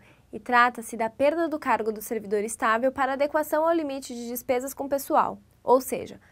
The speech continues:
para o cumprimento da Lei de Responsabilidade Fiscal. Os limites para gasto com pessoal estão definidos no artigo dezenove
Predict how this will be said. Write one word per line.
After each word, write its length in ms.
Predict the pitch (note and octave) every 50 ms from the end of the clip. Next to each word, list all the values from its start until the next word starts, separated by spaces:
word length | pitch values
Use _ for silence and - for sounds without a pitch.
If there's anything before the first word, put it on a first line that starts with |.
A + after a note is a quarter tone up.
| _ _ _ _
para 200 | - B3 A#3+ A#3
o 40 | A#3
cumprimento 560 | A#3 - A#3 A#3 A#3+ A3 A3 A3+ C4 C4 C#4+
da 140 | C4 B3 -
Lei 220 | - A3+ A3 A#3 A#3+
de 100 | C4+ C4+
Responsabilidade 880 | C4+ C4+ C4+ - - C4+ - C4 A#3+ B3+ C4 B3 A#3 A3+ A3 A3 -
Fiscal. 480 | - C4 C4 - - A#3 - - - - _ _ _ _ _ _ _ _ _ _ -
Os 120 | - B3+
limites 360 | B3 C#4 C#4+ D4 F4 F#4+ - -
para 240 | - D#4+ C#4 C4
gasto 380 | A#3+ G#3+ G#3 G3 G3+ G3+ G3+ -
com 160 | - - A3
pessoal 500 | G3+ A3 G#3 - - A#3 A3 A3+ A3 G#3+
estão 240 | A3 - - A#3+ B3
definidos 500 | B3+ C4 C4 C4+ C4 B3 B3+ B3 A#3+ B3+
no 100 | C4 C4
artigo 360 | B3 C4 B3+ - C#4 A#3+ B3+
dezenove 720 | A#3 C4 C#4+ D4 E4+ F4 F4 D4 B3+ B3 B3+ C4 C#4+ C#4+